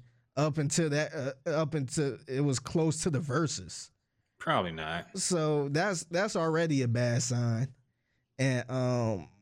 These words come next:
Speaker 1: and like you said, they, they, they just did it for the bag.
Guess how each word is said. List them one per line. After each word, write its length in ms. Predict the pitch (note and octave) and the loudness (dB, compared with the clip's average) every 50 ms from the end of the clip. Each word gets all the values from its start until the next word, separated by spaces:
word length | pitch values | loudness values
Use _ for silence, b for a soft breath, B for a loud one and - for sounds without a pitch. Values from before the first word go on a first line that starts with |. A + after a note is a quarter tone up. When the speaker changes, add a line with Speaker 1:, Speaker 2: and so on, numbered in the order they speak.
| _ _ _ _ | _ _ _ _
Speaker 1:
and 320 | - C#3 C3 B2+ B2+ A2+ E2+ - - | 0 2 4 4 2 2 -2 -2 -2
like 220 | C3 D3 C3+ C#3 | 0 2 2 2
you 80 | C#3+ E3 | 2 2
said, 240 | D#3+ - D#3+ D3+ C#3+ | 2 2 2 4 4
they, 120 | C#3 D#3 - | 2 0 0
they, 320 | - A2 A#2+ C3 C#3 C3 - - C#3+ - - | -2 -2 -2 0 0 -2 -4 -6 -6 -8 -6
they 320 | G#2 G2 G2 A#2 A#2 C3 | -8 -6 -2 0 2 4
just 300 | B2+ A2+ A#2 B2+ C3 B2 | 4 4 4 4 4 4
did 180 | - B2 B2+ C#3+ | 4 2 4 4
it 60 | D3 C#3+ | 2 2
for 100 | - D#3 | 0 0
the 100 | D3+ C#3+ | 0 2
bag. 600 | B2+ C#3 D3+ F3 E3+ B2 G#2+ F#2+ - - - | 2 2 4 4 4 2 0 -2 -8 -14 -18